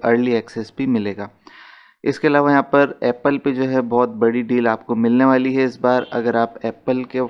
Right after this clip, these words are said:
कोई भी फ़ोन ख़रीदते हैं तो यहाँ पर जो है बहुत बड़ा जो है प्राइस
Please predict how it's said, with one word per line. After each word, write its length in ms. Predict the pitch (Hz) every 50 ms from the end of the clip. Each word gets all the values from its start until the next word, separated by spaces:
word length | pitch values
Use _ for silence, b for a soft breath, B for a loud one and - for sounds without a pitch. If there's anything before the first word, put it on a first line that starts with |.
| - _
कोई 220 | - 123 120 123 117
भी 100 | 117 127
फ़ोन 300 | - - 127 123 120 120
ख़रीदते 420 | - 123 120 120 117 - - 131
हैं 120 | 135 156 b b b b b b b _ -
तो 60 | 123
यहाँ 200 | 120 120 120 123
पर 220 | 123 127 127 123
जो 80 | 120 123
है 60 | 127 127
बहुत 320 | 113 107 113 117 123 120
बड़ा 320 | 117 110 113 117 113 117 117
जो 140 | 110 117 117
है 80 | 120
प्राइस 440 | 117 - - 117 113 117 120 117